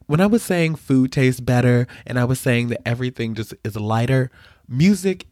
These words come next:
it hits different when you out of depression. And so here are the five songs that I've been jamming to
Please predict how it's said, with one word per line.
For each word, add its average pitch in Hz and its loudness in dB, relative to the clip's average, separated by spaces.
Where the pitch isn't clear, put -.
it 139 0
hits 135 0
different 127 0
when 117 0
you 107 0
out 101 2
of 101 0
depression. 92 -2
And 120 -2
so 175 -2
here 196 2
are 147 0
the 131 -2
five 135 0
songs 110 0
that 110 -6
I've 110 0
been 101 -6
jamming 113 0
to 92 -2